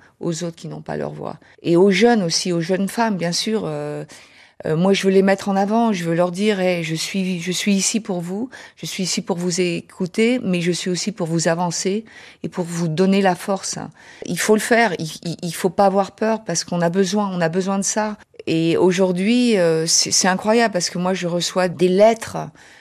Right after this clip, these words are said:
des emails, des, avec ce livre, avec ce restaurant, et, et j'en pleure des fois de les choses que, qu'ils m'écrivent. C'est incroyable, c'est beau. Moi, je me rappelle quand je suis allée au,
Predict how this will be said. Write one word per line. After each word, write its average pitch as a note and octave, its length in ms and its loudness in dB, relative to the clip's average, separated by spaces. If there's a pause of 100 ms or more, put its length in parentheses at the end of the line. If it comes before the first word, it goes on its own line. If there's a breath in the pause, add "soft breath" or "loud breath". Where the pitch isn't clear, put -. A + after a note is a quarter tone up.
(240 loud breath)
des E3 260 -2
emails, A3 400 2
des, D#3+ 460 -4 (500 loud breath)
avec D#3+ 180 2
ce - 140 2
livre, A3 600 4
avec E3 200 2
ce - 140 0
restaurant, F#3+ 800 4
et, D3+ 300 -4 (160 loud breath)
et - 80 -2
j'en F#3+ 220 2
pleure A#3 280 2
des F3 100 -4
fois F3 240 -2
de D#3 120 0
les D#3+ 320 -2
choses - 500 0
que, E3+ 460 -2
qu'ils - 160 2
m'écrivent. F#3 880 0
C'est - 320 0
incroyable, G#3 560 2 (100)
c'est - 260 4
beau. G#3 360 2 (120)
Moi, F3 140 0
je F#3 100 -2
me F3+ 40 4
rappelle F#3 260 4
quand F3+ 140 -2
je E3 80 -2
suis E3+ 220 0
allée E3+ 220 4
au, D3+ 400 2